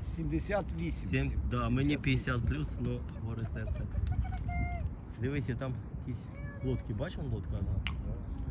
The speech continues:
Speaker 1: Щось нема парусників, ну, прокат роботи. Відкрито.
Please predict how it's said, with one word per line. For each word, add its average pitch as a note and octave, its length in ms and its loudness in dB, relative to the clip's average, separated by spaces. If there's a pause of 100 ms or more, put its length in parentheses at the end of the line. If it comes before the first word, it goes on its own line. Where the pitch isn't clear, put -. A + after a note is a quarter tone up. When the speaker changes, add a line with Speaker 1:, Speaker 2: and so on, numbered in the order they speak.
(840)
Speaker 1:
Щось F3 200 0
нема F3+ 260 -2
парусників, - 600 -2
ну, C3 60 -2 (100)
прокат D3+ 380 -6
роботи. - 400 -4 (960)
Відкрито. - 440 -8